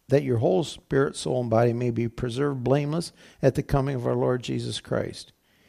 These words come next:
He who calls you is faithful, and he will do it." Abstain from every form of evil.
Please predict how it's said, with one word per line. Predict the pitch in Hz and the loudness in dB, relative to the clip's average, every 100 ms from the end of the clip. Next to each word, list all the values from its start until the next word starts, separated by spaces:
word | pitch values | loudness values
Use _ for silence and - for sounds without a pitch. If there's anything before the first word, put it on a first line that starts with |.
| _ - | _ -6
He | 160 | -2
who | 147 143 127 | 0 0 -2
calls | - 165 180 165 | 0 4 4 2
you | 170 151 | 0 0
is | 113 | -2
faithful, | - 120 113 135 120 120 _ _ _ _ | 0 2 2 -2 -4 -6 _ _ _ _
and | 110 | -4
he | 98 104 | -2 -2
will | 110 | -4
do | 98 - | -4 -6
it." | - - _ - _ _ _ _ _ - _ _ - | -6 -12 _ -20 _ _ _ _ _ -20 _ _ 0
Abstain | 127 123 - 165 156 170 | 2 2 0 2 2 2
from | 170 147 139 | 0 -4 -2
every | 156 147 147 | 0 0 -2
form | 139 156 143 131 | -4 -2 -2 0
of | 123 123 | -2 -2
evil. | 127 107 - | -2 -2 -6